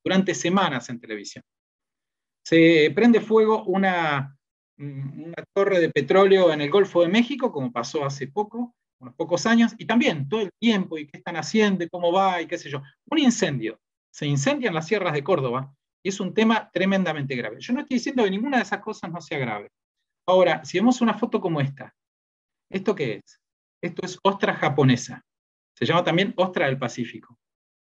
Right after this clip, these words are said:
Pero eso que está allá atrás no es el Pacífico,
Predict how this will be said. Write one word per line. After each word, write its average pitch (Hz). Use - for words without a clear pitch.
Pero 151
eso 190
que 196
está 180
allá 180
atrás 185
no 165
es 147
el 117
Pacífico, -